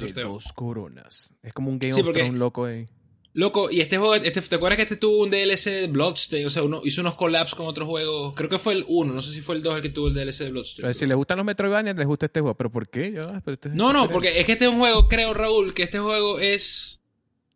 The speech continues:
Speaker 2: De hecho, en Touch creo que es el, en el teléfono, en el iPad, debe ser épico, porque...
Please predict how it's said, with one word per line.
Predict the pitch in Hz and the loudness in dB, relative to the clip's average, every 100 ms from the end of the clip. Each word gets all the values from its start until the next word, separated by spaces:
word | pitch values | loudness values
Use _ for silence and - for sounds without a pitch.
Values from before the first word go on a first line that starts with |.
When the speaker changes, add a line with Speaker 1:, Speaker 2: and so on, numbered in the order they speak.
| _ _ - | _ _ -4
Speaker 2:
De | |
hecho, | 175 180 | -2 -2
en | 156 - | -4 0
Touch | 202 214 - | 2 4 2
creo | 202 | 0
que | 185 | 0
es | 190 | -2
el, | 190 - | -4 -4
en | |
el | 160 147 | -4 0
teléfono, | 131 147 175 175 165 | 2 2 0 0 0
en | |
el | 175 | 0
iPad, | 170 | 0
debe | 156 147 | -2 0
ser | 165 | 0
épico, | 143 123 117 | 0 -2 -4
porque... | 123 120 120 110 - | -8 -4 -2 -4 -8